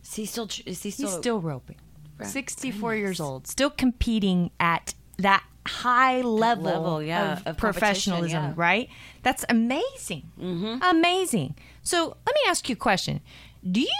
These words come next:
Speaker 2: think that he could carry around that baggage of blame and excuses and get that done?
Speaker 1: No.
Speaker 2: <laughs> No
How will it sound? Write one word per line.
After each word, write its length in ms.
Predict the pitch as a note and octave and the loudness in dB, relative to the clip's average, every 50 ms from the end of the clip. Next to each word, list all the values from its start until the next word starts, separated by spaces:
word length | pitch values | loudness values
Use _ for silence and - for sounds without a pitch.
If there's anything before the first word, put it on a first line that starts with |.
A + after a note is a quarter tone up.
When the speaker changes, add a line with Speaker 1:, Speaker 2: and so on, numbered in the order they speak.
| G5+ F#5+ - | -4 -4 -6
Speaker 2:
think 500 | - - F#4+ F4+ D#4 C4 C4 C4+ - - | -4 -2 -2 0 0 0 -2 -4 -4 -2
that 200 | - A#3+ - A#3 | -2 -2 -2 0
he 180 | G#3+ D4 D#4+ - | 0 -2 0 0
could 180 | - C4 A3 | 0 -2 -2
carry 440 | - - B3 B3+ A#3 A3 A3 A3 G#3+ | -2 -2 0 0 2 2 2 2 2
around 500 | G3 F#3 E3+ F3 F3+ F3+ F3+ F3+ F#3 F#3 | 0 0 0 0 0 2 2 2 2 2
that 320 | F3 F3+ F#3 - - F3+ | 2 0 0 -2 -2 -2
baggage 680 | E3+ D#3 D#3 D#3 D#3 D#3+ E3+ F3 F#3 F#3+ F#3+ F#3 - E3+ | 0 2 2 2 2 0 0 -2 -4 -6 -6 -4 -2 -2
of 200 | E3 D3+ D3+ C#3+ | -2 -2 -2 -4
blame 500 | - D#3+ E3+ E3+ E3 E3 E3+ F3+ F#3 F3+ | -2 -2 0 0 2 2 2 2 0 0
and 100 | E3+ D#3+ | 0 -2
excuses 800 | D#3 - - - - - - F3 D#3+ D#3+ - - F3 F3 E3+ E3 | -4 -6 -8 -10 -10 -8 -4 -4 -4 -4 -4 -6 -6 -4 -4 -2
and 140 | D#3 D3+ | -2 -2
get 180 | D#3+ E3 D#3+ - | -4 -6 -6 -6
that 180 | D#3 - - - | -8 -8 -8 -6
done? 300 | - E3 D#3+ E3+ F#3+ G3+ - - - - | -6 -4 -4 -4 -4 -6 -8 -14 -14 -10
Speaker 1:
No. 420 | E3 E3 E3 D#3 D3 D3 C#3+ C#3 - | -8 -6 -6 -6 -6 -6 -8 -10 -12
Speaker 2:
<laughs> 60 | - - - - - - - - - F5+ D#5 - - D#4 D4+ F#3 - | -16 -20 -20 -20 -20 -10 -4 -4 -4 -4 -4 0 2 2 2 4 4
No 120 | A#3 G#3 | 2 2